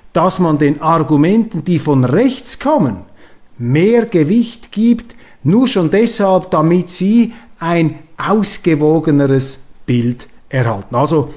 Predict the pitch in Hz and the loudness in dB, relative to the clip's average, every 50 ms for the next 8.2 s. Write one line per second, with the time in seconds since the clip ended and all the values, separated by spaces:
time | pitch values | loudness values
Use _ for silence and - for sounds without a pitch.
0 | - - - 127 135 156 208 240 233 - 202 190 190 180 - 180 196 208 220 226 | -18 -10 -4 -2 0 0 0 0 0 0 0 0 0 0 0 0 2 4 4 2
1 | 214 196 - - - - - - - 185 196 214 226 233 233 - - - - - | 2 0 -4 -10 -18 -20 -20 -8 -2 0 2 4 4 2 2 -2 -8 -8 -2 0
2 | 185 175 - - 180 185 196 202 208 208 185 - - - - - - - - 190 | 0 0 2 2 2 2 4 4 2 2 -2 -4 -12 -18 -18 -10 -10 -6 -2 0
3 | 214 208 - - 165 185 196 185 196 - - 190 185 - - 175 165 160 151 135 | 0 0 -2 -2 -2 0 0 -2 -4 -6 -6 -6 -4 -2 0 2 2 2 2 0
4 | 135 - - - - 160 170 190 202 196 - - 180 170 165 170 160 - - 156 | -2 -8 -16 -10 -4 -2 0 0 0 -2 -2 0 0 2 2 0 0 -2 -4 -4
5 | 156 - - 180 196 - - 151 170 175 143 - - 165 151 139 165 151 143 131 | -4 -4 -4 -4 -4 -2 -2 -2 -4 -4 -4 -8 -10 -10 -4 0 0 2 0 0
6 | - - - _ _ _ _ - - - 180 156 156 135 - 139 131 135 143 139 | -4 -12 -20 _ _ _ _ -20 -6 -2 0 0 0 0 0 0 2 2 2 0
7 | 143 151 135 131 127 131 - - - - - - 180 175 170 156 156 160 165 160 | 0 0 0 0 -2 -4 -10 -20 -20 -16 -4 -2 0 0 0 0 0 0 0 0
8 | - - 151 | 0 0 0